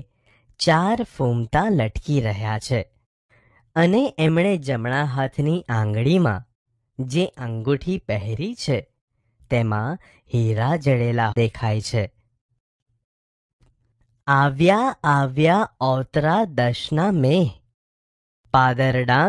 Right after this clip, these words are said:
ખેતરડા રે હરિકેરા છલી વળ્યા રે લોલ. સમજૂતી.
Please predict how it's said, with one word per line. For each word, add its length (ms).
ખેતરડા 840
રે 200
હરિકેરા 800
છલી 480
વળ્યા 440
રે 200
લોલ. 360
સમજૂતી. 680